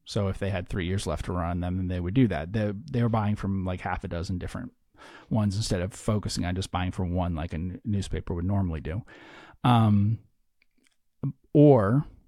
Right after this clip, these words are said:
you know, you can lower your price by ten percent, and then, you know, y-, we can stay your customer. And they all lowered their price, you know, even though they had a contract. So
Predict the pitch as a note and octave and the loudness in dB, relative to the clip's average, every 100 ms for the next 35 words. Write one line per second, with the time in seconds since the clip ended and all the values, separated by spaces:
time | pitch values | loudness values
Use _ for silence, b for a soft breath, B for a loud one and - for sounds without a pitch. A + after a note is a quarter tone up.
0 | - A#2+ G#2+ G#2 G#2 A2 G#2 G2+ G2 F#2+ | 2 4 6 2 2 2 2 0 0 0
1 | F2+ A2+ G#2 - D#2+ E2 E2 - - - | 0 0 0 -2 -4 -2 -4 -6 -6 -8
2 | - _ _ _ G#2 F2 F2 E2 E2+ E2+ | -14 _ _ _ -4 -2 -2 -2 -2 -2
3 | D2+ F2 F2+ G2+ F#2 - F#2+ F#2+ A#2+ A#2+ | -6 -10 -8 -6 -6 -6 -6 -4 -2 -2
4 | - - - A#2+ A2+ A2 - - G#2 G2 | -4 -6 4 6 6 2 -6 -4 -2 0
5 | F#2 F2 G2 D#3 - - - - G#2 E2+ | 0 0 2 2 0 -4 -14 -6 -4 -2
6 | F#2+ F2+ E2+ E2 E2+ F2+ G#2 - - - | -2 -4 -4 -4 -4 -4 -6 -8 -12 -14
7 | - B B B B - - D3 A#2+ G#2 | -20 B B B B -10 0 4 4 4
8 | G2 G#2+ | 0 -2